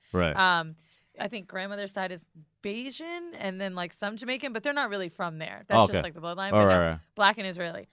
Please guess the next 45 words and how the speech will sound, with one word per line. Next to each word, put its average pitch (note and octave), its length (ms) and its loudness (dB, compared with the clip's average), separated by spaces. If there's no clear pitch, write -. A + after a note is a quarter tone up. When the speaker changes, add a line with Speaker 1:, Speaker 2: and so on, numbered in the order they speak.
Speaker 2:
So A3 460 4
Speaker 1:
Oh, B2 60 8
that's C3+ 160 8
right. C#3 80 4
You're F#2 100 2
half F2+ 100 -2
Israeli. D#2 360 -6
I - 140 -12
forgot. - 140 -14
Speaker 2:
so C4 140 -6
my G#3+ 160 -4
mom, G#3 680 2
because G#3 200 -10
she's F#3+ 140 -12
bougie, E3 500 -12
spent - 280 -8
summers F#3 220 -6
in G3 60 -4
Acapulco, F#3 480 -4
and F3 120 -12
she's - 180 -14
like, E3 160 -14
"Yo, - 260 -14
they F3+ 80 -6
used G3 260 -10
to F#3 100 -8
want E3+ 200 -10
us E3+ 140 -12
to E3+ 100 -16
go E3+ 120 -10
to E3 60 -10
these E3 160 -14
sex A3 280 -4
shows." - 300 -12
And F3+ 100 -14
she F3+ 120 -12
was F3 120 -14
like, F3 140 -12
"And D#3+ 140 -12
one F3 120 -6
of F3+ 100 -8
'em F3 100 -10
I E3+ 120 -6
went G#3 240 -8
to, E3 300 -8